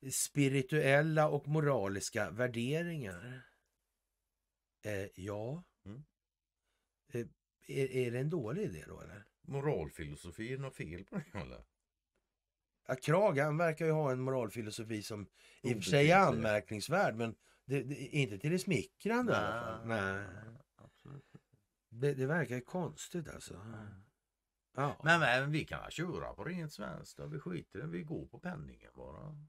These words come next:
Speaker 1: Ja.
Speaker 2: Vi kör det numerära. Och så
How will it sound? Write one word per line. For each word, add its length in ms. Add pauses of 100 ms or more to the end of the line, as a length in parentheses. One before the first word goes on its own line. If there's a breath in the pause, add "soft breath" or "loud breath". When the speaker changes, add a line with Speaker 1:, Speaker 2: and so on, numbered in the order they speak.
(120)
Speaker 1:
Ja. 560 (100)
Speaker 2:
Vi 80
kör 300
det 160
numerära. 800 (1200)
Och 160
så 320